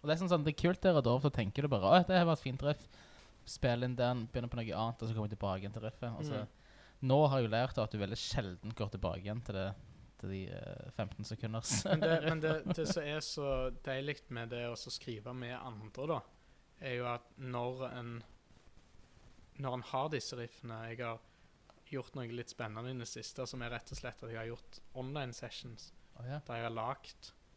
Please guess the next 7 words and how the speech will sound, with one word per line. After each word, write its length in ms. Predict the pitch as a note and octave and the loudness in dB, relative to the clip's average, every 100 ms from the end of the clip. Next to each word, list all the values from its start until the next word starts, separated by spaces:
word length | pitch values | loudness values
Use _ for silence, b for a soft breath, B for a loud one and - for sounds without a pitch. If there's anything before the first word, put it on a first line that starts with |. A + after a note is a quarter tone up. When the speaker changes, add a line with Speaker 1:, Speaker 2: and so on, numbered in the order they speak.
| - - | -20 -12
Speaker 2:
en 100 | C3 | -8
hel 320 | A#2+ B2 C3 - - - - | -4 -4 -6 -12 -20 -20 -16
sang 320 | - B2+ C3+ | -8 -8 -8
instrumentalt 720 | C3 B2 - B2 A#2 B2 C3+ C3 | -8 -8 -6 -8 -4 -4 -4 -6
uten 240 | A2+ C3 | -8 -6
noe 160 | D#3 A#2 | -6 -6
vokal, 420 | A2+ - B2 C#3+ | -8 -6 -6 -6